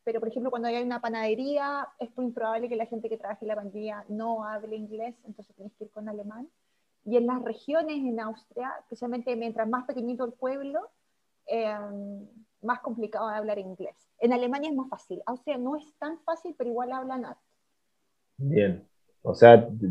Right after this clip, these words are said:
Speaker 2: te, te vas amoldando a nuevos idiomas también, imagino.
Speaker 1: Sí, sí, aprendiendo.
Speaker 2: Bien.
Speaker 1: Sí.
Speaker 2: Eh, y ellos en particular, porque, digamos, en realidad vos estás casada con un alemán,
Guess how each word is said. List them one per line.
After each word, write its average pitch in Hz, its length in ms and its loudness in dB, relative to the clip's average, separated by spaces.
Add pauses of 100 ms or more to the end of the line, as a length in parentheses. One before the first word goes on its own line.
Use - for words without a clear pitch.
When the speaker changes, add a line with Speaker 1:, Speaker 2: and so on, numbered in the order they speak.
Speaker 2:
te, 143 200 -4 (100)
te 104 100 6
vas 110 200 8
amoldando 110 480 10
a - 20 8
nuevos 110 300 8
idiomas 107 360 12
también, 98 300 4
imagino. 92 400 -2 (600)
Speaker 1:
Sí, - 200 -18 (320)
sí, - 80 -20 (260)
aprendiendo. 202 640 -10 (560)
Speaker 2:
Bien. 98 460 8 (240)
Speaker 1:
Sí. - 140 -6 (380)
Speaker 2:
Eh, 113 340 12
y 120 680 12
ellos 160 320 10
en 120 160 10
particular, 113 600 12
porque, 110 180 12
digamos, 127 260 12
en 110 60 4
realidad 143 220 12
vos 165 100 12
estás 143 160 10
casada 139 320 8
con 135 120 4
un 135 80 -6
alemán, 147 440 4